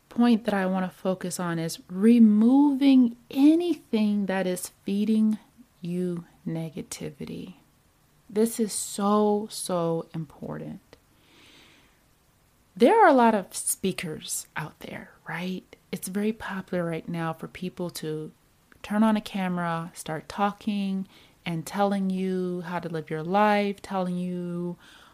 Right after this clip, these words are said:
different advice, whatever, and you can become very easily misguided. So you have to listen to yourself and see,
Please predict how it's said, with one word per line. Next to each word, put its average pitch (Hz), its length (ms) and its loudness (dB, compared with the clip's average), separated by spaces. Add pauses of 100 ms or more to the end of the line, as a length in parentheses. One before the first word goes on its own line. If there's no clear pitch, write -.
(880)
different 170 380 -6
advice, 202 640 0
whatever, 190 600 -4
and 175 300 -4
you 196 140 -4
can 190 280 -6
become 175 480 -10
very 185 400 -2
easily 170 440 -8
misguided. 165 720 -12 (680)
So 175 760 0 (380)
you 202 160 4
have 240 200 2
to 190 80 -8
listen 214 440 0
to - 120 -10
yourself 185 540 -4
and 190 260 -2
see, 233 460 0